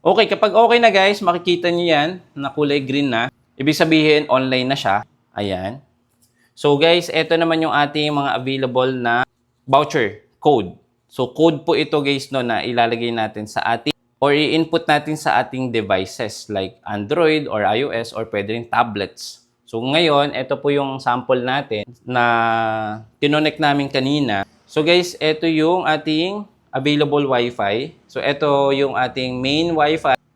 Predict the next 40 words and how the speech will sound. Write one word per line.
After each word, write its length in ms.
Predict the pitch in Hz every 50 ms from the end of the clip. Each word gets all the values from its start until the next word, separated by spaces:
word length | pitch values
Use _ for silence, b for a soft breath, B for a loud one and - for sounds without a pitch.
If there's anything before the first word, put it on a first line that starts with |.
| _ _
Ayan. 560 | - 117 117 113 104 104 110 127 160 185 185 - _ _ _ _ _ _ _ 143
And 80 | 147 147
then, 180 | 156 151 - -
eto, 220 | 147 143 151 147
guys, 180 | 139 143 143 139
yung 160 | - 147 117
ating 400 | 82 127 123 123 - 123 120 117
Piso 480 | - 151 147 143 147 - 151 143 139 135
Wi-Fi 380 | 127 127 127 123 - 123 117 107
by 160 | 107 110 107
Piso 240 | - 110 107 - 107 101
Flex. 260 | - 101 95 - -
So, 80 | - 123
kinonect 400 | - 165 175 175 180 180 175 180
ko 80 | 180
na 140 | 170 165 165
yan 340 | 165 160 160 160 151 139 131
dito 240 | 139 143 135 139 139
kanina. 480 | - 131 127 127 123 123 113 101 95 98 - _ _ _
So, 160 | - 143 143
mag-auto, 960 | 151 165 156 165 156 170 165 165 - 165 160 156 156 151 151 143 - - -
ano 200 | - 139 147 151 147
lang 160 | 147 143 143
yan, 160 | 131 123 131 147 147
connect 540 | 143 135 127 131 131 - _ _ _ _ _
kapag, 240 | - - - 117 117
ah, 320 | 113 110 110 107 104 104
na-input 480 | 107 120 - 135 139 143 143 151 147 147
nyo 120 | 151 143 135
na 60 | 131 123
yung 120 | 120 113 -
code. 400 | - 131 127 107 98 90 73 - _ _
So, 160 | - - -
eto 240 | 101 107 107 107 -
siya, 160 | - 104 98
guys. 480 | 95 92 90 90 92 - - - - _ _ _ -
Lapit 340 | 110 104 - - 104 - - 107
lang, 160 | 107 107 104 _ _ _
pakita 400 | - 95 104 104 101 - 107 107
natin. 320 | 101 101 101 95 - 92